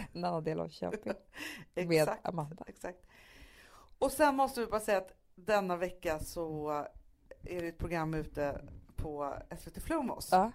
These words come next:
Speaker 2: Alltså, grejen är så här, det här programmet, om jag då ska vara lite så här bakom kulisserna-aktigt,
Speaker 1: Mm.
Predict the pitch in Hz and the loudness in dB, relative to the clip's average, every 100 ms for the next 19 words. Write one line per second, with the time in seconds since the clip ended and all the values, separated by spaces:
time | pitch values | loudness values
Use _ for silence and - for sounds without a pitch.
0 | - 233 240 254 269 202 175 180 220 262 | -6 -8 -6 -2 0 0 -4 -4 0 0
1 | - 208 202 156 147 170 180 170 170 160 | 0 0 -2 -2 -4 -4 -4 -4 -10 -14
2 | 160 160 156 156 - 151 214 - - 170 | -6 -6 -6 -10 -6 -4 -4 -10 -4 -2
3 | 165 156 - 185 180 170 180 208 165 196 | -4 -10 -10 -10 -8 -6 -6 -6 -4 -4